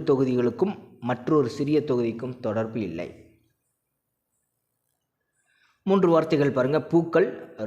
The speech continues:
ரோஜா, கேரட். பூக்கள் அப்படிங்கிறது பெரிய தொகுதி. அந்த பூக்கள்ல இருக்கிற ஒரு வகை தான் ரோஜா. ஆகவே பூக்கள் அப்படிங்கிற பெரிய தொகுதிக்குள்ள தான் ரோஜா அப்படிங்கிற சிறிய தொகுதியானது வரும்.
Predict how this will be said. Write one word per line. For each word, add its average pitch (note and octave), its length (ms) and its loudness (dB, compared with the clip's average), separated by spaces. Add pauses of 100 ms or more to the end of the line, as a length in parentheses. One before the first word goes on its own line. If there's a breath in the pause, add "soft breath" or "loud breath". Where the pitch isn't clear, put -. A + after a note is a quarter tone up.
ரோஜா, C#3 440 2 (340)
கேரட். B2 420 0 (580 soft breath)
பூக்கள் G#3+ 440 0
அப்படிங்கிறது B2 580 -2 (140)
பெரிய B2 340 0
தொகுதி. G2+ 400 -4 (2250)
அந்த E3+ 200 -2
பூக்கள்ல F#3+ 520 0
இருக்கிற C#3+ 300 0
ஒரு C3 180 0
வகை B2 280 -2
தான் D3+ 220 -2
ரோஜா. A#2 320 -2 (320)
ஆகவே D3+ 300 -2 (140)
பூக்கள் G#3 440 -2
அப்படிங்கிற C#3 400 -2
பெரிய E3 320 2
தொகுதிக்குள்ள D3 640 -2
தான் - 180 -2 (180)
ரோஜா D#3+ 380 2
அப்படிங்கிற B2 440 -2
சிறிய E3 340 -2
தொகுதியானது A2+ 640 -4
வரும். F2+ 280 -8